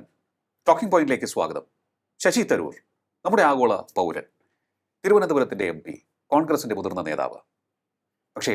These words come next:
അദ്ദേഹം അടുത്തിടെയായി പറഞ്ഞുകൊണ്ടിരിക്കുന്ന കുറേയേറെ കാര്യങ്ങൾ കോൺഗ്രസ് നേതൃത്വത്തിന് അത്ര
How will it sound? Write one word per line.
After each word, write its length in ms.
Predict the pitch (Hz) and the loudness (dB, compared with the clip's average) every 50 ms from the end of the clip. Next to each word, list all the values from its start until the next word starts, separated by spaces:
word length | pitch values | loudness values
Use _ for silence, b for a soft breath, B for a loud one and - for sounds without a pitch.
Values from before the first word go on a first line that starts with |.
| 95 | -4
അദ്ദേഹം 240 | 98 107 95 104 95 90 - _ - 104 | -2 -4 -4 -6 -6 -12 -14 _ -6 -6
അടുത്തിടെയായി 440 | 104 - - 107 104 98 95 95 95 - | -6 -4 -6 -4 -4 -2 -2 -4 -4 -6
പറഞ്ഞുകൊണ്ടിരിക്കുന്ന 540 | 98 107 107 104 95 101 87 - - 92 95 90 | -8 -8 -8 -8 -10 -10 -10 -10 -10 -10 -8 -6
കുറേയേറെ 280 | 101 107 98 95 95 - | -4 -4 -4 -4 -4 -4
കാര്യങ്ങൾ 280 | - 90 95 92 104 104 104 - | -6 -6 -6 -6 -8 -8 -8 -6
കോൺഗ്രസ് 400 | 95 101 113 147 135 139 127 - - 113 | -6 -6 -6 -4 -4 -4 -4 -4 -10 -10
നേതൃത്വത്തിന് 520 | 101 104 113 135 135 135 - - 98 95 95 98 - _ - 107 120 | -8 -6 -6 -6 -6 -6 -6 -6 -8 -8 -10 -12 -14 _ -10 -10 -10
അത്ര 340 | - _ _ _ - 170 | -10 _ _ _ -2 0